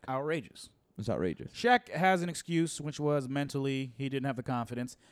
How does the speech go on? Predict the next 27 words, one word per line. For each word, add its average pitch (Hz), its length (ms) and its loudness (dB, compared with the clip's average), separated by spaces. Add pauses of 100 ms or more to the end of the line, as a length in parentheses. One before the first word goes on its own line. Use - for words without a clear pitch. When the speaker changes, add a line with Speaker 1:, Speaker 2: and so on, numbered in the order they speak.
(480)
Speaker 1:
And 139 100 4
Speaker 2:
Not 202 80 8
Speaker 1:
he 247 60 10
Speaker 2:
even, 220 120 8
Speaker 1:
was 147 120 0
Speaker 2:
not 196 100 6
even 202 120 8
Speaker 1:
seven- 185 40 4
Speaker 2:
just 170 140 2
that. 185 140 2
He 170 60 4
was 165 140 4
never, 170 480 4
never 202 200 0
a 120 60 2
shooter. - 420 -4 (180)
Speaker 1:
And 226 100 4
he's 254 120 4
never 247 160 6
a - 20 0
shooter. 214 480 2 (760)
Like, 202 100 0
Lonzo 247 300 6
Ball 233 120 8
shoots - 320 0
threes. 214 480 2 (320)
Speaker 2:
Yeah. 151 200 0